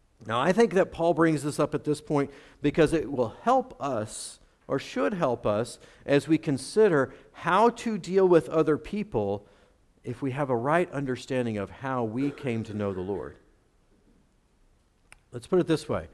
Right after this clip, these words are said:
If I came to know the Lord because I'm really, really smart,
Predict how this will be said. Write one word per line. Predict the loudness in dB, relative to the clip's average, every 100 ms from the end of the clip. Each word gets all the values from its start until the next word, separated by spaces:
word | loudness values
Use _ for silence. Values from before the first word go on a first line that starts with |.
| -20 _ 0
If | 0 2
I | 2 4
came | 4 4 4
to | 4
know | 6 6
the |
Lord | 6 6 6
because | 2 0 -2 -2
I'm | -2 0 4
really, | 6 6 6
really | 2 -2 -4
smart, | -6 -6 -6 -8 -20